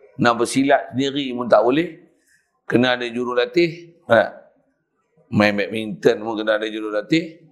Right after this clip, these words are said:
Kalau tak, boleh main-main je lah. Mana boleh jadi pemain. Pun mesti ada jurulatih. Dah jadi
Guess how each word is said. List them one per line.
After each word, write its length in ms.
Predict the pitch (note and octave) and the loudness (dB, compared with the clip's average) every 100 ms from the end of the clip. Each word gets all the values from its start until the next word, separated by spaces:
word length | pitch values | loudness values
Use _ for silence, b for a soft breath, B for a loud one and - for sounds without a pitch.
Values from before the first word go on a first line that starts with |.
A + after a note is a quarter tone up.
| _ | _
Kalau 220 | - G3+ G#2 | 2 4 4
tak, 140 | B2+ | 0
boleh 180 | B2+ B2 | 0 -4
main-main 500 | A#2+ B2 A#2+ A#2 C#3 | -4 -6 -4 -4 -6
je 220 | A2 G#2 A#2+ | -8 -4 -4
lah. 400 | C#3+ D3+ - - _ _ | -2 -4 -8 -20 _ _
Mana 300 | - A2 A2+ | 0 0 2
boleh 160 | A2 G#2+ | -2 -2
jadi 160 | G#2 G#2 | -4 -4
pemain. 520 | - A2+ C3+ D#3+ A#2+ - - _ _ _ _ _ _ - | 0 2 2 -2 -6 -10 -18 _ _ _ _ _ _ 4
Pun 160 | C#3+ C3 | 4 4
mesti 260 | A#2+ A2 B2 | -2 -2 -2
ada 80 | A#2+ | -2
jurulatih. 720 | A#2 A#2 A2 G#2 D3 D3+ _ _ _ _ - | -4 -2 -2 -2 -4 -4 _ _ _ _ -2
Dah 320 | F#2+ A2+ A2 | 6 6 6
jadi 500 | G#2 A2+ A#2 A2 C3 | 2 2 2 0 -2